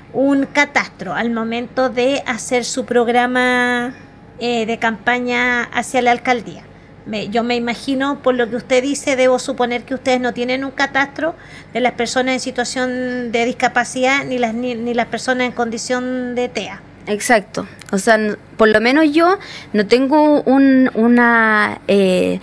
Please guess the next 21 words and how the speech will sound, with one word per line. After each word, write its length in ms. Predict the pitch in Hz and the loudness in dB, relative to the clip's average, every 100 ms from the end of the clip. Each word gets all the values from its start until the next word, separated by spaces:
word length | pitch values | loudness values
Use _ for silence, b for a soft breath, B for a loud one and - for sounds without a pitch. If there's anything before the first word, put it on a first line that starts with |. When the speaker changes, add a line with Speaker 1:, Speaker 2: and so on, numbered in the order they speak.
| B B | B B
Speaker 2:
cifra 400 | - 254 277 269 | -2 0 2 2
específica 840 | 262 208 196 285 285 277 240 269 262 | 2 0 0 0 0 0 2 0 0
de 140 | 202 | -2
cuántas 320 | 233 240 269 | -2 -2 -4
son 160 | 269 262 | -2 -2
las 100 | 240 | -2
personas 480 | 226 208 254 262 - | -6 -4 -2 -2 0
que 140 | 208 | 2
tienen 340 | 226 254 262 | 4 4 4
problemas 540 | 247 220 220 240 254 220 | 2 2 4 4 4 4
de 180 | 240 247 B B B | 2 2 B B B
discapacidad 600 | 214 233 208 196 220 226 | 2 2 2 0 2 2
en 100 | 240 | 2
cuanto 360 | 240 226 226 208 | 2 0 0 -4
te-, 120 | 214 - | -4 0
a 240 | 202 196 | 2 2
movilidad 680 | 202 226 226 202 190 226 - | 2 4 4 4 4 4 2
o 240 | 220 240 233 | 2 2 2
de 140 | 240 | 0
neurodiversidad. 1040 | 233 240 240 240 233 233 226 - 220 - B B B B | 2 2 4 2 2 0 -2 0 0 -2 B B B B
Entonces, 520 | - 226 220 233 | 2 2 4 2